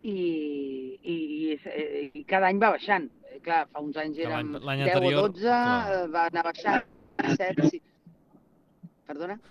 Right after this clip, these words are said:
Speaker 2: No, no, que et deia que l'any passat n'havíeu tenir, tingut fins a, fins a sis, no? Ara dius que, que només n'hi ha, que només n'hi ha cinc,
Speaker 1: Sí,
Speaker 2: per tant
Speaker 1: per això, que l'any passat sis, any cinc, esperem que no vagi, que no vagi baixant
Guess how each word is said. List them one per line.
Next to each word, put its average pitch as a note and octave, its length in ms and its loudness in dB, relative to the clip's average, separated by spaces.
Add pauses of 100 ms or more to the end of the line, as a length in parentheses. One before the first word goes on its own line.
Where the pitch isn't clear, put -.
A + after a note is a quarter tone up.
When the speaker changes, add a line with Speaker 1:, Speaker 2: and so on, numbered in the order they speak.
Speaker 2:
No, D#3+ 100 6
no, G3 120 4
que C#3+ 100 -2
et - 20 -12
deia B2+ 160 0
que A#2+ 80 -4
l'any A#2+ 200 0
passat C#3 280 -4
n'havíeu C3 320 -2
tenir, C3 300 0 (100)
tingut E3+ 460 12
fins C3 260 8
a, B2 120 4 (280)
fins C#3 240 0
a B2+ 80 0
sis, F#3 400 -2
no? F#3 240 2
Ara B2+ 160 0
dius B2+ 240 -4
que, C3+ 120 -4 (400)
que A#2 120 -6
només A#2 320 -4
n'hi B2+ 160 -4
ha, A2+ 540 -4
que A2 100 -6
només A2 320 -4
n'hi C3 80 -4
ha A#2+ 80 -4
cinc, D3 220 -4
Speaker 1:
Sí, - 20 -8
Speaker 2:
per A#2 160 -4
tant C3+ 240 -2
Speaker 1:
per - 60 -14
això, - 180 -20
que - 140 -20
l'any - 160 -20
passat - 340 -20
sis, D4+ 320 -2
any C4+ 220 6 (100)
cinc, C#4+ 480 6 (540)
esperem A#3 420 2
que C#4 140 4
no C#4+ 100 6
vagi, C4 280 8 (1000)
que G3 140 -4
no G3+ 80 -4
vagi G#3+ 180 -2
baixant G#3 460 0